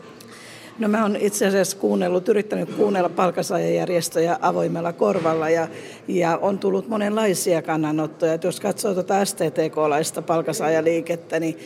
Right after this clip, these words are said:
sieltä on tullut ihan sellaisia hyviä ehdotuksia mun mielestäni siinä mielessä, että ollaan valmiita neuvottelemaan ja ollaan sitä mieltä, että ammattiyhdistysliike ei voi olla mikään oppositiovoima,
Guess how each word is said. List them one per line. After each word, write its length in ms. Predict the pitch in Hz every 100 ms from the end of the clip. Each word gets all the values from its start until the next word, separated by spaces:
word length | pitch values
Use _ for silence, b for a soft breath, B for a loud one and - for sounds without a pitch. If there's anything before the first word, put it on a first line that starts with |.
| B B
sieltä 380 | - 196 -
on 80 | 190
tullut 360 | 208 196 190 196
ihan 220 | 185 175
sellaisia 500 | - 185 175 202 180
hyviä 340 | 208 190 175
ehdotuksia 720 | 151 165 165 160 160 - 170
mun 160 | 170 175
mielestäni 480 | 170 165 165 180 160
siinä 420 | - 240 202 175
mielessä, 640 | 165 151 156 - - 151
että 320 | 151 - 180 - B B B
ollaan 360 | - 196 190 185
valmiita 560 | 190 180 175 170 175
neuvottelemaan 800 | 180 190 185 - 180 175 170 160
ja 100 | 170
ollaan 260 | 180 180 160
sitä 260 | 151 - 175
mieltä, 420 | 170 160 170 170
että 160 | - - - 151
ammattiyhdistysliike 1040 | 185 175 180 170 165 - 156 175 180 175
ei 240 | 165 190 180
voi 180 | 175 180
olla 180 | 175
mikään 320 | 175 170 180 185
oppositiovoima, 1080 | 202 - 147 160 135 160 151 151 156 151